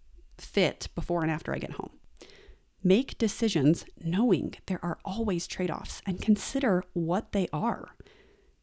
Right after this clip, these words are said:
You get to choose the trade-offs of any decision that you want on purpose. And it doesn't mean that there is a right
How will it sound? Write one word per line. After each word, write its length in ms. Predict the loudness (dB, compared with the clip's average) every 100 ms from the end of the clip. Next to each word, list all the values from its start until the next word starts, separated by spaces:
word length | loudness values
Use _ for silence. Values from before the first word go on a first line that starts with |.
| -8
You 320 | 2 8 8
get 220 | 8 4 2
to 100 | 0
choose 460 | 4 6 6 4
the 100 | 0
trade-offs 540 | 0 2 4 4 4 0
of 160 | 0
any 180 | 4 4
decision 360 | 4 2 6 6
that 100 | 6
you 120 | 2
want 340 | 4 2 0 0
on 260 | 2 4
purpose. 680 | 2 -2 0 0 -2 -8 -10 _ _ _ _ _ _ _ _ _ -2
And 100 | 0
it 60 | 4
doesn't 200 | 6 8
mean 120 | 8
that 100 | 6
there 140 | 2
is 100 | 4
a 80 | 2
right 440 | 4 2 2 -2